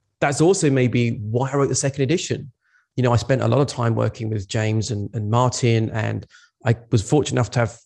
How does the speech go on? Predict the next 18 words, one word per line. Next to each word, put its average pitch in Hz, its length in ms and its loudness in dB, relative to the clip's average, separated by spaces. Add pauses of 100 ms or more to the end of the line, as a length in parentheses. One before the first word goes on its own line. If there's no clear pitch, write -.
a 110 60 -6
lot 123 160 0
of 104 120 -2 (200)
time 113 280 -2
and 107 80 -2
help 110 220 0
from, 104 340 -4 (400)
uh, 101 80 -2
people 120 240 0
like - 100 -4
Ben 107 160 0
Christensen 131 600 0
at 110 60 -4
Netflix 123 600 -2
and 117 100 -4
things, 110 440 0
and 104 180 -4
the, 104 100 -6